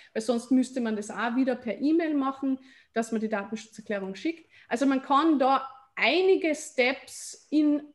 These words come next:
einen Step dann, äh, vereinen. Und so hat man insgesamt dann effizientere Abläufe und vergisst halt auch nicht drauf, weil bei mir war es dann halt auch oft so, dass ich einfach vergessen habe, dass ich dem jetzt die Datenschutzerklärung zuschicke, ähm, was man ja eigentlich machen sollte,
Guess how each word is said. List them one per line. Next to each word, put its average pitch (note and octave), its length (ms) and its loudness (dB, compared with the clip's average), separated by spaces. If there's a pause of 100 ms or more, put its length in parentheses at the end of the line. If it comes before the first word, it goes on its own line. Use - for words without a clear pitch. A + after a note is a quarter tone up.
(200)
einen A#3 260 0
Step A3+ 420 -2
dann, A3+ 520 0
äh, G#3+ 200 -2
vereinen. F3+ 600 -6
Und F#3 120 -10
so C4+ 260 0
hat C#4+ 180 0
man C4 140 2
insgesamt C4+ 500 -2
dann B3 100 -2
effizientere A3+ 720 -4
Abläufe C4 460 -4
und B3 120 -6
vergisst C#4+ 560 -2
halt A3 160 -4
auch F#3+ 140 -6
nicht G3 220 -4
drauf, F#3 340 -8
weil G3+ 260 2 (540)
bei A3+ 100 0
mir B3+ 200 6
war C4 80 4
es B3 120 -2
dann A#3+ 140 0
halt A3+ 200 -2
auch G#3+ 280 -2
oft A#3 260 -2
so, B3+ 180 0
dass A#3+ 200 -2
ich G3+ 80 -2
einfach A3 260 -6
vergessen A3 580 -4
habe, G#3 160 -4
dass G#3+ 160 -10
ich G#3+ 80 -6
dem G#3+ 160 -4
jetzt G#3+ 160 -6
die G#3 100 -6
Datenschutzerklärung G#3 1040 -6
zuschicke, A#3 460 -6 (500)
ähm, A3+ 500 0
was G#3+ 260 -4
man A3+ 120 -4 (120)
ja A3 240 -2
eigentlich A3 420 -4
machen G#3+ 360 -4
sollte, F3+ 580 -10